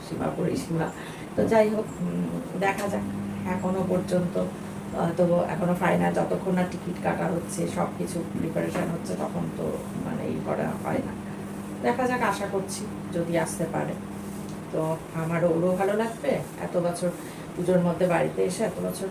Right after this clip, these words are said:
পর, আর আমার তো definitely ভালো লাগবে। এমনি, এমনি, এমনি দিন কাটানো মানুষ, সে যদি, মেয়ে যদি আসে, তাহলে এর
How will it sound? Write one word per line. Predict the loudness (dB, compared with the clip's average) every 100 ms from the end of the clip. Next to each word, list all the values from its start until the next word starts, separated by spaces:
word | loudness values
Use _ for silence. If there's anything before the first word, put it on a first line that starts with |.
| -2
পর, | -2 0
আর | 0 0
আমার | -2 0 -2 -2
তো | -2
definitely | -2 0 -2 -2 0 0
ভালো | 0 0
লাগবে। | -2 -2 0
এমনি, | 0 2 0 -2 -10 -12 -6 2
এমনি, | 4 4 4
এমনি | 4 2
দিন | 2 2
কাটানো | 2 4 2 2
মানুষ, | 0 -2 -4 -6 -8 -4
সে | -2 -2
যদি, | -2 -2 -4 -2
মেয়ে | 0 0
যদি | 0 0 0
আসে, | 0 -2 -6 -6
তাহলে | -4
এর | -6